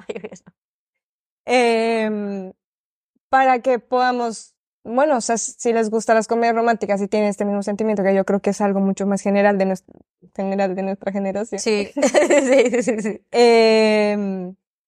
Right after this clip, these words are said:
Speaker 2: podamos ver otros, otras
Speaker 1: Otras que no se vean tan popu-, sí, tan masivas.
Speaker 2: Exactamente.
Speaker 1: Que tú eres como,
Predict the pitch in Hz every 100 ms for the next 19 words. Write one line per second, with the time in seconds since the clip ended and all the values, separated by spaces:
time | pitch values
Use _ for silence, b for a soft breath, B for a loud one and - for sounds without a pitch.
0 | _ _ _ - 240 247 233 233 226 -
1 | 220 214 214 208 202 - - _ _ _
2 | _ _ _ _ _ _ _ _ _ _
3 | _ _ _ _ _ _ 220 202 202 196
4 | 196 196 - _ _ _ _ _ _ _
5 | - 277 285 - 294 294 277 247 220 220
6 | 220 214 208 214 - 220 220 - 269 247
7 | 180 233 220 214 226 202 170 - - 233
8 | 220 240 214 214 214 226 247 220 - 220
9 | 226 214